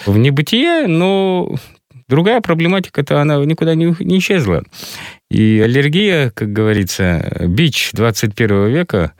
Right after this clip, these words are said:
Это я слышал еще в восьмидесятых годах, что в двадцать первом веке это будет бич похуже какой-нибудь чумы. Вот. И сегодня я хочу узнать о кожных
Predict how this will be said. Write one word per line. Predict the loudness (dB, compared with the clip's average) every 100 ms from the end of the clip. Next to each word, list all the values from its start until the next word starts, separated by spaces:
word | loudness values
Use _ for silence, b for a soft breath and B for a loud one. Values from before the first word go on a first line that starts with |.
| B B B B -4
Это | -2 2 0 0
я | 0 2 0
слышал | 0 -2 0
еще | 0 0 -2
в |
восьмидесятых | 0 0 0 0 -2 -2 -4
годах, | -4 0 -2 -4
что | -6 -2 -2 -2 -8
в | -4
двадцать | -2 -2
первом | 0 2 2
веке | 2 0 -4 -4 B B B B
это | 0 2
будет | 2 2 0
бич | 0 0 -2
похуже | -2 -2 0 2 2 0 -6 B -6
какой-нибудь | -2 2 2 2 0
чумы. | -2 0 2 0 -6 _ _ -10
Вот. | -4 -2 -2 -6 -6
И | 0 2 4 4 2 2
сегодня | -2 -2 0 2 2
я | 2
хочу | 0 -2 0 0
узнать | 2 2 0 -4 -12 _
о | -6
кожных | 0 2 2 0 -4